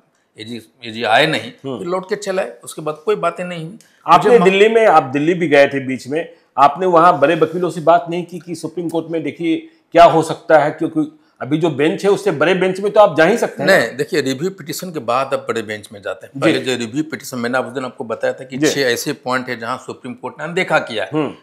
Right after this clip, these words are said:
Speaker 1: सुप्रीम कोर्ट का जजमेंट एक तरफा है,
Speaker 2: हम्म।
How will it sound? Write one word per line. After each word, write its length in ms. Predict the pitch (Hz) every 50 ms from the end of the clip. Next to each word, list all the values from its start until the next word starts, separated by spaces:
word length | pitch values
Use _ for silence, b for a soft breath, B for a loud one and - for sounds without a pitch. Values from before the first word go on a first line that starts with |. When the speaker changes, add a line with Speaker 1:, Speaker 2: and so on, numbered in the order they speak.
| _ _ -
Speaker 1:
सुप्रीम 420 | - 143 131 - - 175 180 175
कोर्ट 280 | 170 175 131 135 127 -
का 200 | - 156 160 156
जजमेंट 600 | 127 113 123 117 117 120 135 151 165 160 - 127
एक 240 | 131 - - _ - -
तरफा 320 | - 156 - - 175 135
है, 100 | - - - - - -
Speaker 2:
हम्म। 200 | 143 139 113